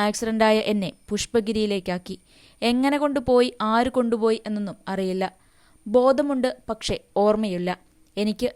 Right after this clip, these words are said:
സ്പൈനൽ കോഡാണ് അപകടം പറ്റിയത്. അമ്മയ്ക്കും അപകടം പറ്റി. അമ്മയിപ്പോൾ റെഡിയായി. എന്നെ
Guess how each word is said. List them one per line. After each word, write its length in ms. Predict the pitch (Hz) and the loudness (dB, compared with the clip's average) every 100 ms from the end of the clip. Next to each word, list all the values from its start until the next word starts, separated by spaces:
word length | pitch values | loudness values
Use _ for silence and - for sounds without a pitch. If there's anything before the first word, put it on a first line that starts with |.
| - | -8
സ്പൈനൽ 420 | - 208 208 220 220 | -4 -2 -2 -4 0
കോഡാണ് 340 | 226 214 190 - 190 | 2 2 -2 -6 -6
അപകടം 340 | 190 196 180 | -4 -4 -6
പറ്റിയത്. 360 | 185 - 196 190 190 _ 196 | -8 -4 -4 -4 -8 _ -6
അമ്മയ്ക്കും 380 | 208 214 214 220 - | -2 -2 -2 -8 -6
അപകടം 320 | 190 190 180 175 | -6 -4 -4 -4
പറ്റി. 220 | 185 - - _ _ _ - 254 | -6 -6 -10 _ _ _ -2 0
അമ്മയിപ്പോൾ 460 | 262 302 294 269 262 - | 2 2 4 2 2 -2
റെഡിയായി. 400 | 208 208 196 180 - _ _ 196 | -2 0 0 0 -6 _ _ -6
എന്നെ 180 | 208 | -2